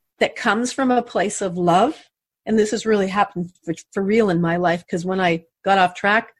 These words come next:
I lost all my money. And I went back to doing it for the right reason, and my money came, <laughs> right? So when you create from the place of, of love, you have a lot of success. And actually, obviously, you have to have some know-how as well, but, um,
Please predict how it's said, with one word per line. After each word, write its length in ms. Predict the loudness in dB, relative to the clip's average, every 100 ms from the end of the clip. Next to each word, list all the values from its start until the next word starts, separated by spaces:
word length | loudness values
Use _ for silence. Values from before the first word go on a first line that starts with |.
| _ _ -4
I 60 |
lost 280 | 2 2 2
all 80 | -2
my 140 | 0
money. 400 | 0 0 0 -2 -6 _ _ _
And 120 | -2
I 20 |
went 200 | -2 0
back 220 | 0 0 -4
to 120 | -8
doing 240 | -4 -2
it 140 | -4 0
for 180 | 2
the 100 | 2
right 220 | 2 -2 -2
reason, 300 | -4 -2 0
and 100 | 2
my 80 |
money 240 | 2 0 -2
came, 320 | -4 -8 -6
<laughs> 80 | -4
right? 220 | 0 0
So 240 | 4 2 2 -6 -20 _
when 180 | 2 6
you 280 | 8 6 4
create 400 | -2 4 4 4 2
from 300 | 2 2 0
the 80 |
place 460 | -4 -2 0 0 0
of, 260 | 0 0 -6 _ _ _ _
of 100 | -6
love, 420 | -2 2 2 0 -8 _ -4
you 80 |
have 260 | 0 -2 -2 _ _
a 60 | 0
lot 180 | 2 2
of 100 | -2
success. 540 | -8 -8 -10 -10 -14 _ -16 -16 _ _ -2
And 340 | 2 2 2 -4 _
actually, 560 | 2 2 2 -2 -2 -2 -2
obviously, 560 | 2 2 2 0 2
you 60 | 2
have 100 | 2
to 60 | 0
have 120 | -2
some 180 | -2 0
know-how 380 | 0 0 0
as 100 | 0
well, 220 | 0 0 2
but, 180 | 2 0 -12 -20 -20 -20 -20 -20 -4
um, 300 | 0 0 -2